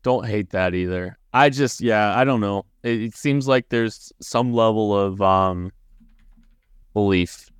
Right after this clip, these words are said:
that they're not gonna make a move and they're gonna roll with this group and bank on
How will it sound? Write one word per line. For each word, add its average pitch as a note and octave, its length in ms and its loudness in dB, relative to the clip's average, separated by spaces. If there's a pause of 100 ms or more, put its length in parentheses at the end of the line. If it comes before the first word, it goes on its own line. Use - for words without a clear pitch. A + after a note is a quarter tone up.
that F#2 260 2
they're F#2 140 0
not F2 240 -2
gonna F2 180 -2
make E2+ 220 -2
a F2+ 40 -2
move E2+ 280 -2
and E2+ 120 -2
they're E2 100 0
gonna E2 160 -2
roll D#2+ 260 0
with E2 240 -4
this - 200 -10
group C#2+ 280 -10 (340)
and F2 160 -2
bank E2+ 320 0
on E2 460 0